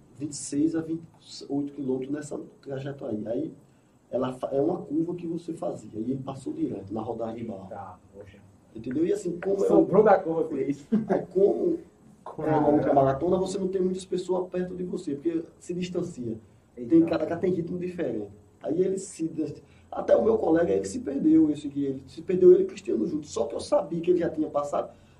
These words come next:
Speaker 1: eu larguei dali, deixei ele, eu segui a prova.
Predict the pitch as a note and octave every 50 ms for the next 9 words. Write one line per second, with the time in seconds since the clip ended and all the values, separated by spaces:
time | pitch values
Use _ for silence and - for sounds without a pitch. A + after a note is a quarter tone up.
0 | - - E3 F#3 F#3 - - G3 F#3+ F#3+ - - - - G3 F#3+ - G3+ A#3 A#3+
1 | - - - G3 G3+ G3+ - A3 G#3 G#3 - - - - - G3 G3+ G3+ A3 A3
2 | A#3 - - - - - - A3 A3+ A3+ - D4 C4 C#4 E4 G3+ - - F#3 D#3+
3 | - B2+ C3 -